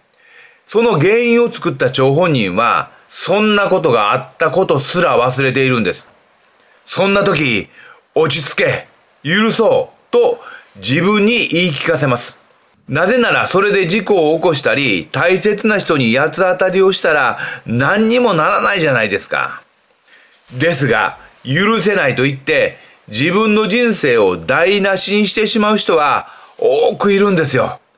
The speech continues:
神はあなたにそんな人生の選択をしてほしくないんですね。三つ目のことを考えます。神に委ねる人生こそ一番幸いだ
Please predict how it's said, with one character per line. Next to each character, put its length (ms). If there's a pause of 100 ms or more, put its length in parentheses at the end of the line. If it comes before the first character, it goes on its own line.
(480)
神 320
は 400 (340)
あ 140
な 160
た 160
に 180
そ 400
ん 160
な 140
人 260
生 220
の 320 (260)
選 400
択 280
を 100
し 80
て 40
ほ 120
し 80
く 100
な 140
い 60
ん 20
で 100
す 80
ね。 300 (2000)
三 240
つ 100
目 80
の 100
こ 100
と 100
を 20
考 100 (120)
え 60
ま 100
す。 160 (600)
神 400
に 140
委 120
ね 260
る 140
人 260
生 220
こ 140
そ 460
一 280
番 240
幸 480
い 60
だ 260